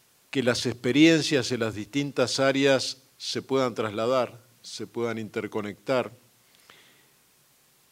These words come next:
Es una iniciativa que la conversamos con Laura, con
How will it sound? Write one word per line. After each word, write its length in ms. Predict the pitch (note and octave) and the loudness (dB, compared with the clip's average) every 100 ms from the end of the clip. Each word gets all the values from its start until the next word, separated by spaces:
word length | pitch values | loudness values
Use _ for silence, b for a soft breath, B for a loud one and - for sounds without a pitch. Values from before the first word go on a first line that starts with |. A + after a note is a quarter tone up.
| _ _ _ - | _ _ _ -6
Es 160 | C3+ | -2
una 140 | E3+ F3 | 2 2
iniciativa 760 | E3+ - D3+ B2+ E3+ E3+ D#3+ | 2 4 4 6 6 8 6
que 480 | D#3+ D3 D#3 D#3+ - - | 4 6 6 4 -4 -16
la 260 | D3 B2 A#2 | 0 0 2
conversamos 1200 | A#2 A2+ A2+ - E3+ D#3 C#3 A2+ G2+ - - - - _ _ _ _ | 0 0 0 4 4 4 2 2 0 -8 -14 -18 -20 _ _ _ _
con 220 | - G#2+ A2 | -14 -8 0
Laura, 680 | C3+ C#3+ C#3 B2+ A#2+ A2 - | 4 6 6 4 2 0 -4
con 460 | - G2+ G2 F#2 | -4 -2 -4 -8